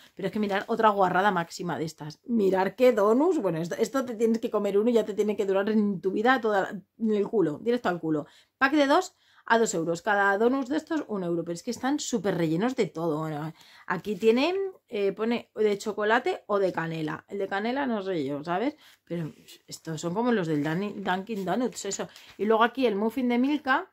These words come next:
también el pack de dos, dos cuarenta y nueve. No lo han subido, eso, eso lo tenían antes así de, no lo pro-, llegué a probar, pero costaba eso, me acuerdo.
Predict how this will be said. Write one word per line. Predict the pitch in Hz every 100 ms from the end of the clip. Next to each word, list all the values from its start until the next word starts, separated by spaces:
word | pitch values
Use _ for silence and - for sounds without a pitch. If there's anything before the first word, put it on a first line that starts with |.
| _
también | 202 214 233 233
el | 202
pack | 208 208
de | 226
dos, | 240 214
dos | 208
cuarenta | - 208 185 165
y |
nueve. | 165 151 147 - _ _ - - - - - 202
No | 220
lo |
han | 254
subido, | 262 262 262
eso, | 202
eso | 226 233 285
lo | 294
tenían | 285 220 208 196
antes | 190 190 185 175 - _ _ - -
así | 185 -
de, | 180 -
no | 202 254
lo | 294
pro-, | 226
llegué | 185 185 170
a |
probar, | 170 165 240 -
pero | 202 190 185
costaba | 180 - 294 226
eso, | 277 185
me | 156
acuerdo. | 208 247 139